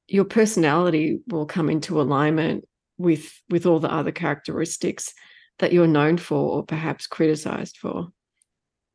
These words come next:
Like, there's a relaxation in the body that happens, I think, when you're in purpose, because you know that you're, that you're heading in the right direction. Whereas everything else becomes a very egoic, defensive,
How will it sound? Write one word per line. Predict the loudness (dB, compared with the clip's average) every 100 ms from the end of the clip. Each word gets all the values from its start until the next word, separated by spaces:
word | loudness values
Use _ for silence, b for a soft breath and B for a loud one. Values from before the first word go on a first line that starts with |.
| _ _ -4
Like, | 0 2
there's | 4 6
a | 6
relaxation | 6 4 2 0 -2 -2 -2 -2
in | -2
the | -4
body | -2 -2 -2
that | -4
happens, | -6 -6 -6 -6 -8 -8
I |
think, | -6 -6 -6
when | -6 -6
you're | -4
in | -4 -6
purpose, | -6 -6 -6 -10 -10 -8
because | -4 0 2
you | 2
know | 2 0
that | -2 -2
you're, | 0 0 -2 b b b b b
that | -6 2
you're | 2
heading | 4 2
in | 2
the | 2
right | 0 -2
direction. | -4 -6 -6 -6 -6 -6 -8 -10 _ _ _
Whereas | 4 4 6
everything | 4 4 2 2
else | 2 0 -2 -4 -14 _ _ _ _ _ -8
becomes | -4 2 2 2 -2 -4
a | 0
very | 2 2 0 -4 -8
egoic, | -6 0 0 0 -4
defensive, | -14 -10 -8 -8 -8 -8 -6 -8 -16